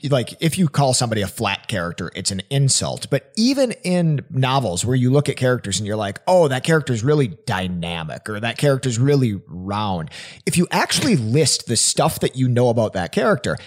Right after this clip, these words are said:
it might not be that much, right? It's just that you spend time with them and you see their reactions to things and that.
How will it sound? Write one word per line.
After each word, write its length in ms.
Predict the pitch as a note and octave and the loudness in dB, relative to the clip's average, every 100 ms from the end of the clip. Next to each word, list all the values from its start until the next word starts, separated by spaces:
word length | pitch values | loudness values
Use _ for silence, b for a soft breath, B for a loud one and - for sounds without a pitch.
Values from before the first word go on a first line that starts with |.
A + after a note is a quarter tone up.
| B - | B -6
it 160 | A#3 | -4
might 400 | F#3 D3+ A3+ G4 | 0 2 2 2
not 500 | B2 C3 C#3+ - G#2 | 0 0 0 -4 -2
be 260 | G#2 E3+ C#3+ | 2 4 4
that 360 | G#2 A#2 F#2+ F2 | 2 0 -2 -4
much, 580 | A#2 E3+ - - - | -2 -2 -4 -8 -6
right? 200 | - E3 | -2 -2
It's 100 | F3 | 0
just 160 | - A3+ | 0 0
that 100 | F3+ | 0
you 40 | D3 | -2
spend 300 | - A#2 G2+ | -2 -2 0
time 260 | E3+ G3 F#3 | 0 0 -2
with 140 | E3 | -2
them 220 | F3 E3+ | 0 0
and 80 | C3+ | 0
you 80 | G#2 | -2
see 120 | B2 | -4
their 140 | G#2 | -4
reactions 540 | F2+ G#2 B2+ - C#3 A#2+ | -6 -2 -2 -4 -6 -8
to 60 | - | -8
things 320 | A#2+ G2+ F2+ | -6 -6 -6
and 140 | G2 | -6
that. 200 | E3 B2 | -4 -4